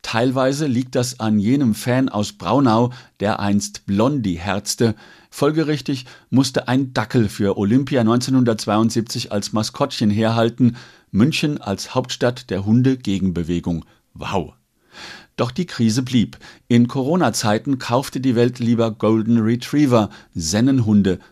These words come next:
Scotch Terrier. Denn als niedlich geht kein Schäferhund durch, der das Welpenalter hinter sich hat.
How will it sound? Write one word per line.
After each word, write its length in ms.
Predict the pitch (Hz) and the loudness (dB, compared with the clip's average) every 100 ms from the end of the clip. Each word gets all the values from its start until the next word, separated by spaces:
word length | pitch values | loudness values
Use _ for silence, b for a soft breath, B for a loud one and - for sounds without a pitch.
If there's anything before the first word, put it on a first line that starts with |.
| - | -12
Scotch 420 | - 139 - - | -6 -4 -2 -4
Terrier. 500 | - 90 90 76 - B B B | -4 -4 -2 -4 -8 B B B
Denn 160 | - 104 | 2 2
als 400 | - 95 - - - | 2 -2 -4 -8 -8
niedlich 720 | 87 92 110 123 160 180 - - B - | -2 2 0 0 0 -2 -2 -14 B -2
geht 260 | 123 123 | -2 -2
kein 280 | - 143 160 | -4 -4 -4
Schäferhund 680 | - 107 104 123 120 131 127 | -2 -2 0 0 2 0 2
durch, 280 | 123 127 - B B | 4 2 -2 B B
der 100 | 131 | -4
das 260 | 127 127 - | -2 -4 -2
Welpenalter 680 | 104 120 107 101 95 98 123 | 0 0 0 0 -2 -2 -2
hinter 300 | 95 87 92 | -2 -2 -4
sich 240 | 87 - | -6 -10
hat. 220 | 87 - | -12 -16